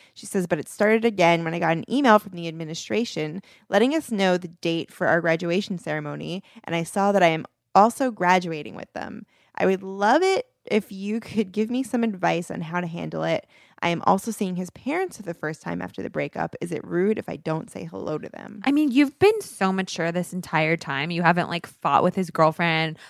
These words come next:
Speaker 2: There were no, like, screaming after class, being like, "You lied. You said you didn't wanna, you know, uh, you weren't ready for a relationship, and now you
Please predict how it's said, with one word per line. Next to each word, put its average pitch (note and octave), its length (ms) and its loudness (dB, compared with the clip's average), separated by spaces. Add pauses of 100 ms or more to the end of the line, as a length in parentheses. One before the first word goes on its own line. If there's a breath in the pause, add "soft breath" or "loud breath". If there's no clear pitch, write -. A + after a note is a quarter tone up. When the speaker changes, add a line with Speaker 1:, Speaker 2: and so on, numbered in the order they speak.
(120 loud breath)
Speaker 2:
There F3+ 80 0
were E3+ 100 4
no, E3 200 2
like, E3+ 180 -2
screaming G3 1040 2
after F3+ 320 0
class, E3+ 560 6
being G#3 220 -4
like, G3 240 -2
"You D#4 120 -2
lied. D#4 300 2
You D#4 80 -2
said D4+ 220 -4
you D4+ 80 -4
didn't D4+ 180 -4
wanna, C#4+ 420 -4
you C#4+ 60 -8
know, A3 300 -2 (320 soft breath)
uh, G3+ 280 4
you C4 220 0
weren't D4+ 220 0
ready C4 160 0
for C#4+ 100 -2
a D4 40 2
relationship, C4+ 760 4
and G3+ 520 -2
now D4+ 220 -2
you D4 340 -2